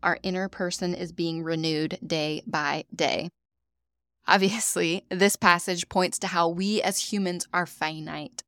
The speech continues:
We are limited. We have to live within the confines of our decaying body. And as much as this sounds like it's a bad thing,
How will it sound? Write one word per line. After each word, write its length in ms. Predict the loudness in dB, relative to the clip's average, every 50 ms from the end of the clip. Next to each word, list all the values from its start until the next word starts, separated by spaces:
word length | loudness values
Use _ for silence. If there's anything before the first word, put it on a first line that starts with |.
| _ _ _ _ -4
We 180 | 0 0 2
are 180 | 4 4 4 2
limited. 760 | 2 2 0 0 2 2 0 0 -2 -4 -4 -4 -6 -6 -6 -2
We 140 | -2 -2
have 260 | -2 2 2 2 2 2
to 100 | -2 -2
live 180 | 0 0 0 -2
within 240 | -2 -4 -2 -4
the 80 | -4 -4
confines 680 | -6 -6 -8 -8 -6 -6 -6 -6 -4 -6 -6 -8 -8 -6
of 120 | -4 0 4
our 280 | 4 4 4 4 2 -2 -10 -20 _ -10
decaying 640 | -10 -10 -8 -6 -4 -2 -2 -2 -2 -4 -4 -6 -8 -10 _
body. 540 | -10 -2 2 2 2 2 2 -2 -6 -10 -10 _ _ _ _ _ _ _ -2
And 140 | 0 2 2
as 160 | 4 4 6
much 260 | 6 8 8 8 6
as 100 | 4 2
this 160 | 2 2 0 2
sounds 380 | 4 6 6 6 6 4 6
like 220 | 4 4 4 4 0
it's 120 | -2 -2
a 40 | 0
bad 320 | 4 6 6 6 4 2
thing, 280 | -2 -4 -2 -4 -6